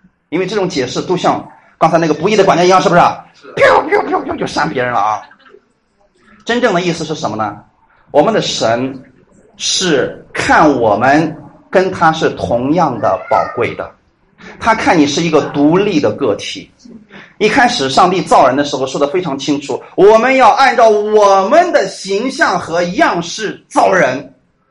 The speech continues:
Speaker 1: 对吗？所以当亚当和夏娃被造出来以后，他们里边已经有了神的形象和样式了。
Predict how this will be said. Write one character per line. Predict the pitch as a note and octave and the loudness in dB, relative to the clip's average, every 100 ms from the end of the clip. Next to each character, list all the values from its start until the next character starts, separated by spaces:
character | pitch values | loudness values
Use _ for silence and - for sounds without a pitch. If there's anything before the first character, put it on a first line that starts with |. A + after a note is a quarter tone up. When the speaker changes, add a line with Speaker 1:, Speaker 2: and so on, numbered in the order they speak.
| _ | _
Speaker 1:
对 | F#3+ | 0
吗？ | F3 D3+ - - - - | 2 2 -2 -16 -20 -20
所 | - F4 | -4 0
以 | |
当 | F4 F#4 F4 | 4 4 4
亚 | C4+ F#3+ | 2 2
当 | D4+ F4 | 4 4
和 | D#4 | 4
夏 | D#4+ F4 A3+ | 4 2 2
娃 | |
被 | B3 C4 | 0 -4
造 | - E4 G3+ | -2 0 2
出 | |
来 | B3 | 0
以 | G3+ | 0
后， | F3 G#3 - - | -2 -4 -6 -8
他 | D#4+ E4 | -2 2
们 | D#4+ | 2
里 | C4+ F#3 | 0 -4
边 | C4 D4+ | -2 -2
已 | F#3 | -2
经 | B3 C4 | -4 -2
有 | F3+ F3 C#3+ | 0 2 2
了 | E3+ C#4 | 2 2
神 | - - F3 G3+ | 0 -4 -2 0
的 | A#3+ | 0
形 | F3 - F3+ F#3+ A3 | -2 -6 -4 -4 -2
象 | D4+ A#3+ E3 | 0 2 0
和 | C#3 C3+ | -2 -2
样 | F3+ D#3 B2+ | 0 -2 -4
式 | - | -6
了。 | C3+ A2+ | -4 -6